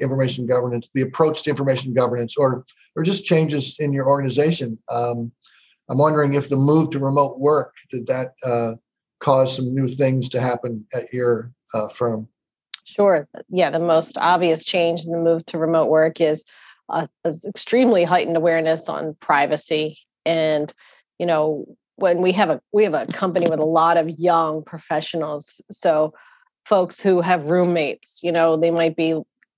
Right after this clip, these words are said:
Speaker 2: you know, working at home and dealing with sensitive information, client information, account numbers, social security numbers, and they could,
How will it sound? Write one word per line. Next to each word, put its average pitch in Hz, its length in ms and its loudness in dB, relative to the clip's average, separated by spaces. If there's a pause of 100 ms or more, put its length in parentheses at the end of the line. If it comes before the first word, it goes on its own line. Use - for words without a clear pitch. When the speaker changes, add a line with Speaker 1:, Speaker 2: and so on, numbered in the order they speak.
(220)
Speaker 2:
you 202 120 -2
know, 165 140 0
working 175 580 0
at 165 260 0
home 175 680 -2 (560)
and 170 440 2
dealing 220 300 4
with 170 160 0
sensitive 180 420 -2
information, 175 520 0
client 185 340 2
information, 175 640 0
account 151 360 -2
numbers, 151 280 0
social 170 160 -2
security 180 400 -2
numbers, 165 540 0 (400)
and 175 260 0
they 185 200 2
could, 175 320 0